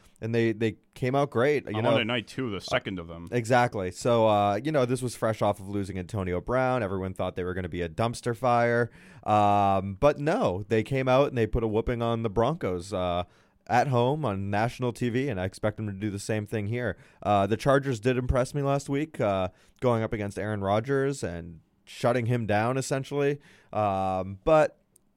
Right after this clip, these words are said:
Speaker 1: I don't know. The Chargers just find ways to lose, and I can see the, uh, Oakland Raiders, uh,
Speaker 2: Yeah, they,
Speaker 1: taking this
Speaker 2: they,
Speaker 1: one.
Speaker 2: they listen to Chop Suey way too much.
Speaker 1: Yes.
Speaker 2: Self-righteous suicide.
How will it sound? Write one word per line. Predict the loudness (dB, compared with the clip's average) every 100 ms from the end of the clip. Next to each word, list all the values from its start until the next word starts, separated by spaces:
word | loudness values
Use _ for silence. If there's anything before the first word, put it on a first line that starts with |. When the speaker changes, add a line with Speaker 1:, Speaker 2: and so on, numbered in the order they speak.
| _ _ -2
Speaker 1:
I | -2
don't | 0
know. | -2 -2
The | 0
Chargers | 2 4 2
just | -4 -10 -8
find | 0 2 2
ways | 2 0
to | -4
lose, | -4 -2 -2 -4
and | -6
I |
can | -6 -8
see | -6 -4 -2
the, | -2 -4 -2 -4 -4 -4 -4
uh, | -4 -2
Oakland | -2 -2 -2
Raiders, | 0 0 0 -4 -6
uh, | -6 -8 -10
Speaker 2:
Yeah, | -8 -6 -2
they, | -2
Speaker 1:
taking | 0
this | -2
Speaker 2:
they, | -2
Speaker 1:
one. | -2
Speaker 2:
they | -4
listen | -4 -6
to | -8
Chop | -6 -8 -8
Suey | -12 -10 -8
way | -8 -8 -10
too | -12
much. | -14 -12 -14 -16 -10
Speaker 1:
Yes. | -2 0 2 -2 -6 -16 -18 -20
Speaker 2:
Self-righteous | -20 -14 -14 -14 -20 -18 -16
suicide. | -14 -14 -16 -20